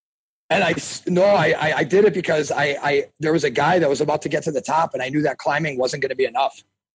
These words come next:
So, like, I literally, like, scaled, you know, eight feet in, like, one movement.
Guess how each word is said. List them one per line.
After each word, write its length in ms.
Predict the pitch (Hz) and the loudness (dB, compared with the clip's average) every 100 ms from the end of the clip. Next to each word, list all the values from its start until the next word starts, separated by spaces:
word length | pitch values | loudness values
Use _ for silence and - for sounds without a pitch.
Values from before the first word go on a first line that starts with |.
| _ _ - | _ _ -8
So, 200 | - 160 | 0 2
like, 220 | 151 151 135 | 4 0 0
I 100 | 151 | 0
literally, 520 | 175 180 180 165 143 | 2 4 4 2 0
like, 300 | 135 117 - _ _ - | -4 -4 -10 _ _ -12
scaled, 760 | - - 170 175 156 139 127 - _ _ _ - | -10 -4 0 2 2 0 -2 -8 _ _ _ -4
you 100 | 160 | 0
know, 180 | 147 139 | 2 2
eight 240 | 175 - | -2 -2
feet 500 | - 196 185 - - - - | -4 0 0 -2 -10 -14 -6
in, 140 | 151 147 | -4 0
like, 180 | 135 | 0
one 260 | 127 151 156 | 0 0 2
movement. 440 | 156 156 147 117 | 2 2 -2 -8